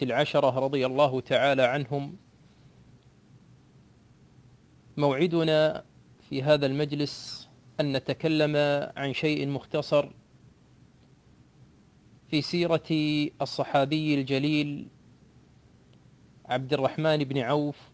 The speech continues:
رضي الله تعالى عنه. وقد سمينا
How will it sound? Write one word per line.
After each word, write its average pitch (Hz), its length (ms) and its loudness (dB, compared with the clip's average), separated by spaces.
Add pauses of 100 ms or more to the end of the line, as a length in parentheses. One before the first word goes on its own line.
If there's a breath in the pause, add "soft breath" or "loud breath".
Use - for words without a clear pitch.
(680)
رضي 143 280 2
الله 139 360 4
تعالى 131 420 2
عنه. 127 220 2 (3250)
وقد 131 560 0 (300)
سمينا 139 800 0